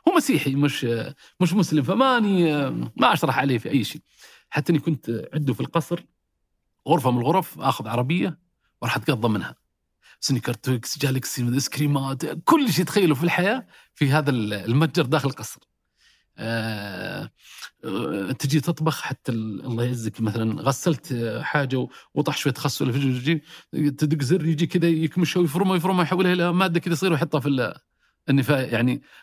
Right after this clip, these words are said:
هذا ق-، قبل يمكن عشر سنوات، يعني تخيل هذا الكلام قبل عشر سنوات، يمكن الحين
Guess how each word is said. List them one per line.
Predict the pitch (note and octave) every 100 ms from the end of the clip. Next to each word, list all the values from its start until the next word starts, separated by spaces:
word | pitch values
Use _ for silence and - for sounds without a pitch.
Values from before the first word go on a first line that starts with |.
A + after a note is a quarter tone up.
| -
هذا | D#3
ق-، | D#3 C3 C#3+ D3
قبل | C3 B2 A#2 A2+ A#2 A2+ G#2+
يمكن | A#2 A#2
عشر | F#2+ A2 G#2+
سنوات، | - A2 G2+
يعني | G#2+ A2+ G#2+ A2+
تخيل | G#2+ D#3+ C3+
هذا | D3
الكلام | C#3+ D3+ D#3 C3+
قبل | C#3
عشر | E3
سنوات، | C#3+ E3+ C#3+ B2
يمكن | C3 C#3+ C3+ D3
الحين | B2 F#3 D#3